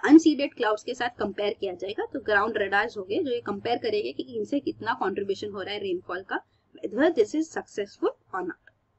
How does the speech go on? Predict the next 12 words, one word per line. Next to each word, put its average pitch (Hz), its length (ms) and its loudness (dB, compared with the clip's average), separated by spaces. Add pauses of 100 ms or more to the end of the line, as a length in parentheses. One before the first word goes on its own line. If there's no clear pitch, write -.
(720)
तो 220 60 -8
ये 220 260 -2
प्लान 190 200 -4
है। - 140 -12 (180)
So 185 200 -8
how 214 120 4
it 247 260 -4
works 214 200 -4
you 202 140 -8
can 196 100 -10
see, 311 180 -4
silver 220 320 0